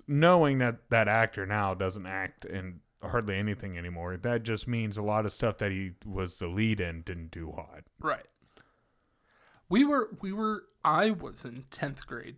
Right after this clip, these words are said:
Speaker 2: You were in ninth grade when this happened, when this movie came
Speaker 1: Yeah,
Speaker 2: out.
Speaker 1: I don't remember ever seeing anything.
Speaker 2: Those
Speaker 1: Maybe
Speaker 2: are the
Speaker 1: once or
Speaker 2: true
Speaker 1: twice.
Speaker 2: lunch table times, though.
Speaker 1: Yeah, that, that's where our, this whole idea started.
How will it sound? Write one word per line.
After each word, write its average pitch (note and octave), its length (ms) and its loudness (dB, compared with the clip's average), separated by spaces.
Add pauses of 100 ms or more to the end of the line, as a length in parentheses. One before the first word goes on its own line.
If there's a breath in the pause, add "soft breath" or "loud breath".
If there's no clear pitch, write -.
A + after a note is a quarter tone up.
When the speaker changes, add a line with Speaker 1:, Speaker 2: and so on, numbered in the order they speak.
(120)
Speaker 2:
You F3 220 -2
were F3 120 2
in D3 80 -4
ninth C#3+ 280 -6
grade - 240 -8
when C3 120 -12
this C#3 200 -10
happened, C#3+ 340 -6 (320)
when D3+ 140 -8
this C#3+ 120 -8
movie D3+ 200 -8
came C#3 160 -4
Speaker 1:
Yeah, A#2 60 0
Speaker 2:
out. A2 60 2
Speaker 1:
I - 40 2
don't F3 340 0
remember G2 720 -4 (500)
ever G2+ 300 2
seeing D#2+ 320 -12
anything. D#2+ 320 -12
Speaker 2:
Those F3 280 10
Speaker 1:
Maybe G#3 120 6
Speaker 2:
are D#3+ 40 6
the D3+ 40 6
Speaker 1:
once D3 200 4
or - 60 4
Speaker 2:
true F3 360 8
Speaker 1:
twice. D3 80 -2
Speaker 2:
lunch D3 340 -4
table C3+ 260 -10
times, C3 340 -8
though. A2 160 -14 (440 soft breath)
Speaker 1:
Yeah, C3 240 8
that, C#3+ 360 2
that's D3 300 2
where A2+ 260 0
our, A2 160 -6
this G2+ 220 -8
whole G#2 220 0
idea G#2+ 260 -2
started. A#2 460 -2